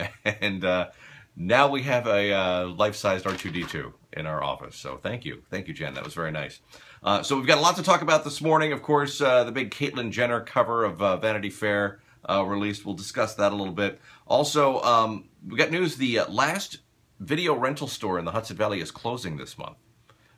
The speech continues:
Uh, so a lot of people are kinda sad it's the end of an era. I'm actually kinda surprised that it was still open this lo-, <laughs> this long. People were still renting videos. Um, but, uh, we'll talk a little bit about some of the stores,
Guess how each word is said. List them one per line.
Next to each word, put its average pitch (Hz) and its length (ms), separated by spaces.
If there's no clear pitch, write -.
Uh, 82 200
so 87 140
a - 20
lot 123 200
of 135 60
people 110 200
are 104 100
kinda 110 220
sad 98 260
it's 90 120
the 87 160
end 104 100
of 90 80
an 90 60
era. 82 340
I'm 131 120
actually 147 260
kinda 127 120
surprised 120 400
that 110 80
it 73 60
was 87 100
still - 380
open 110 320
this 85 180
lo-, 98 140
<laughs> - 140
this - 220
long. 117 260
People 107 220
were 104 80
still 113 260
renting 104 320
videos. 87 520
Um, 92 460
but, 104 260
uh, 104 140
we'll 147 80
talk 170 220
a - 20
little 165 160
bit 156 100
about 135 320
some 156 180
of 147 60
the 135 80
stores, 127 720